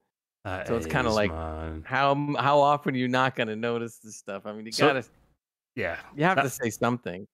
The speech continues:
Speaker 1: that's why he needs to hook up with someone at one point, Boimler, 'cause he, like you say, it's getting ridiculous now,
Speaker 2: Yeah.
Speaker 1: isn't it? Um, but if it wasn't for the Shax and Tiana scene, this would have been, like, a six out of ten, and that's not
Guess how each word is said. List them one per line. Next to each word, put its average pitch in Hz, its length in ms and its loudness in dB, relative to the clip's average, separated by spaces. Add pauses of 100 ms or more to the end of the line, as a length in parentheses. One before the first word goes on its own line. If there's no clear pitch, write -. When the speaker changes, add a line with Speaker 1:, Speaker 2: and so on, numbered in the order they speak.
Speaker 1:
that's 147 240 10
why 143 120 10
he 135 60 6
needs 127 220 2
to 120 80 0
hook 113 260 0
up 104 240 6
with 98 200 0
someone 98 420 2
at - 100 -6
one 101 220 0
point, 104 260 -2
Boimler, 101 340 -2
'cause 98 160 -6
he, 101 100 -2
like 104 120 0
you - 60 -6
say, - 140 -2
it's 104 100 -2
getting 104 220 0
ridiculous 101 480 -6
now, 98 80 -2
Speaker 2:
Yeah. 92 100 0
Speaker 1:
isn't 95 200 -2
it? 92 120 -4 (380)
Um, 117 400 8 (440)
but 156 340 10
if - 140 2
it - 80 4
wasn't 185 300 4
for - 80 -8
the 151 60 2
Shax 147 300 6
and 127 80 -2
Tiana 120 320 2
scene, 110 260 0
this 120 200 -2
would 123 120 4
have 101 100 -2
been, 107 320 0 (1000)
like, 113 200 0
a - 40 -4
six - 360 0
out 123 140 4
of - 80 -6
ten, 131 240 2
and 123 120 0
that's 127 180 -4
not 107 240 -2